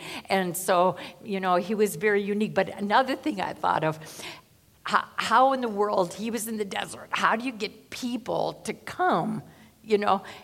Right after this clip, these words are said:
don't you think the talk got around town that there was some nutcase over there in the desert? And he, boy, was he a character. And, you know, I am convinced that it doesn't matter why people come at first.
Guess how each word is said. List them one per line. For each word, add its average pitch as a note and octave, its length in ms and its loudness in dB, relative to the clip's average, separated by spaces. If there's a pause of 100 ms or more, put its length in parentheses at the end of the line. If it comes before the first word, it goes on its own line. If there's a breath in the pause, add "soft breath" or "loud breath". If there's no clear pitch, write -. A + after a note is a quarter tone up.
(140)
don't B3+ 320 2
you C4 120 -4
think A#3+ 320 -6
the F#3 100 -4
talk - 500 4
got G3 220 -4
around A3 460 -2
town G#3+ 440 4
that F#3 160 -4
there A3 100 -6
was A3 160 -2
some G3+ 320 2
nutcase F3+ 680 -2
over F#3+ 220 0
there F#3+ 260 2
in F#3 80 0
the F#3 160 0
desert? G#3 580 0 (220 loud breath)
And G3+ 120 2
he, G#3+ 140 -2
boy, A3 280 4
was G#3 240 -2
he A#3 160 0
a G#3 40 0
character. F#3+ 680 0 (260 loud breath)
And, G3+ 160 -2 (240 loud breath)
you B3+ 140 0
know, A3+ 260 2 (320)
I B3+ 560 4
am A3+ 140 0
convinced G3 760 0
that F#3+ 160 4
it F3 220 -8
doesn't A#3+ 440 -2
matter G#3 380 2
why F3+ 500 0
people A3+ 320 -4
come A3+ 480 0
at G3 220 -2
first. A3 520 -2